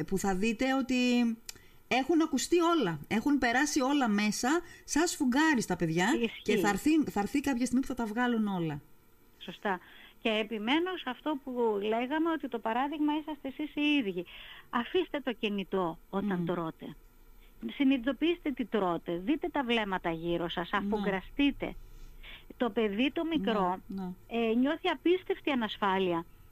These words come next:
Speaker 2: αν κάθεται δίπλα στο γονιό του και ο γονιός του, αντί να ασχολείται μαζί του, ασχολείται με
Speaker 1: Με
Speaker 2: το
Speaker 1: το
Speaker 2: κινητό
Speaker 1: κινητό
Speaker 2: του.
Speaker 1: του. Μμ.
Speaker 2: Γιατί βλέπεις παιδιά τα οποία βγάζουν μια αντιθετικότητα και μια γρίνια. Και τι
Speaker 1: Ναι.
Speaker 2: προσπαθούν να μας πούνε; «Πρόσεξέ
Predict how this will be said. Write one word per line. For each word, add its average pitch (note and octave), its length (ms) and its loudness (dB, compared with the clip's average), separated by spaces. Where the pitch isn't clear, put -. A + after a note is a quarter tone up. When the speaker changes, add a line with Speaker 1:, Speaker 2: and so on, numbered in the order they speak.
Speaker 2:
αν A#3+ 200 0
κάθεται A#3 380 -2
δίπλα A#3 360 -2
στο G3 440 0
γονιό G#3 360 -2
του F#3+ 140 -8
και G#3+ 100 -4
ο G#3 40 0
γονιός A3 520 -2
του, G3+ 180 -4
αντί A3 580 2
να A3 80 -2
ασχολείται A3+ 480 -2
μαζί G#3+ 380 0
του, A3 120 -6
ασχολείται G#3+ 440 -6
με G3+ 80 -4
Speaker 1:
Με F3 60 -2
Speaker 2:
το F#3 60 -4
Speaker 1:
το F#3+ 60 -2
Speaker 2:
κινητό E3+ 340 -2
Speaker 1:
κινητό D#3 160 0
Speaker 2:
του. C#3+ 280 -6
Speaker 1:
του. - 100 -8
Μμ. E3+ 300 -2
Speaker 2:
Γιατί A#3 380 -4
βλέπεις F4 360 -4
παιδιά A#3 580 -2
τα D#4 100 -4
οποία F4+ 260 -2
βγάζουν D#4+ 360 -4
μια C#4+ 160 2
αντιθετικότητα D#4 800 -4
και C4+ 140 -4
μια C#4 220 2
γρίνια. C#4 560 0
Και - 220 -4
τι G3 60 0
Speaker 1:
Ναι. F#3+ 120 0
Speaker 2:
προσπαθούν F#3+ 440 0
να G#3 100 0
μας F3+ 260 -6
πούνε; E3 280 -4
«Πρόσεξέ F#3+ 560 0